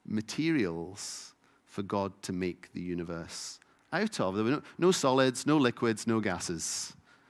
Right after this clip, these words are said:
There were no, there's no dust or dust clouds. There's no molecules. There's nothing. In the beginning, there was only God, and God makes, chooses to make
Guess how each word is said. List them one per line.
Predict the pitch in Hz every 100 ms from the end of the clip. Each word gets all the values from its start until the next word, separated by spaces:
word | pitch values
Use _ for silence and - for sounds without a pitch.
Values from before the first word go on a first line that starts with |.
| _ _ _ -
There | 113
were | 120
no, | 131 131 131 127 123
there's | 113 123
no | 170
dust | 123 127 - - - - - -
or | 95
dust | 95 127 -
clouds. | - 113 113 - - -
There's | 120
no | 151 180
molecules. | 156 135 131 - 123 117 123 - - -
There's | 156 147
nothing. | 160 165 170 - 101 95 131 151 - _ _ _ _ _ _ _ _ _ _ _ _
In | 139 143
the |
beginning, | 135 127 127 123
there | 113
was | 110
only | 113 104
God, | 98 117 90 90 - - - _ _ _ _ _ _ _ _
and | 101 104
God | 110 107 104
makes, | 104 113 101 - - - -
chooses | - 120 107 -
to | 104
make | 107 104 107 -